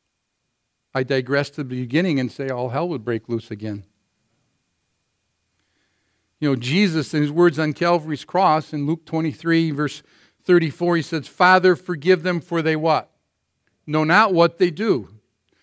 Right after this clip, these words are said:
Today we're gonna look at five things. And I said, I preached the message, I think, in two thousand and ten. I've preached it on the mission field. I've preached it at a pastor's fellowship before.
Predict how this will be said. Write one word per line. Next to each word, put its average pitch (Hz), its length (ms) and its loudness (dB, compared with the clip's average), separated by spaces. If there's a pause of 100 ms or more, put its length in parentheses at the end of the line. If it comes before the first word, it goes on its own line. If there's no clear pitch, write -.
(160)
Today 185 260 4
we're 202 120 4
gonna 185 160 -2
look 180 160 0
at 160 100 -4
five 175 320 2
things. 123 360 -6
And 131 80 -10
I 131 40 -6
said, 151 220 -8
I - 20 -10
preached - 300 -8
the 170 60 -14
message, 156 380 -4
I 131 80 -4
think, 170 240 -10
in 131 80 -8
two 165 140 -12
thousand 151 400 -2
and 156 120 -6
ten. 143 240 -4
I've 139 200 -6
preached 160 280 -4
it 151 60 -8
on 135 140 0
the 131 60 -6
mission 165 320 -8
field. 170 400 -2 (480)
I've 135 180 0
preached - 260 -2
it 160 60 -4
at 143 120 0
a 135 60 0
pastor's 165 500 0
fellowship 165 560 0
before. 180 420 0